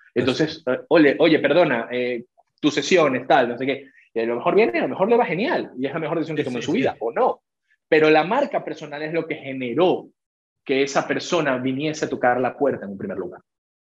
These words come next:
Speaker 1: Sí, sí, sí. No, o sea, me hace gracia porque yo digo marca personal, igual hay alguna gente que no lo entiende, o sea, realmente estamos hablando de tu reputación, ya sea online o
Speaker 2: Mm.
Speaker 1: al final el mundo online está ligado con el presencial, porque yo ahora estoy haciendo un vídeo online en casa desde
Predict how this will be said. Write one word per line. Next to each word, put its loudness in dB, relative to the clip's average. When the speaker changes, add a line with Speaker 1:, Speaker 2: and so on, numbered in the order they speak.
Speaker 1:
Sí, -4
sí, -6
sí. -2
No, 2
o -4
sea, 2
me -2
hace 0
gracia 2
porque -4
yo -2
digo -2
marca 0
personal, -2
igual 2
hay 4
alguna -2
gente -2
que 2
no 4
lo 4
entiende, 0
o 0
sea, -2
realmente 0
estamos -2
hablando 0
de -4
tu -6
reputación, 0
ya 4
sea 2
online 2
o 6
Speaker 2:
Mm. -2
Speaker 1:
al -2
final 2
el 2
mundo 6
online 2
está -4
ligado 0
con -2
el -4
presencial, -2
porque -2
yo 2
ahora 4
estoy -2
haciendo -4
un -4
vídeo -2
online 0
en -4
casa -2
desde -4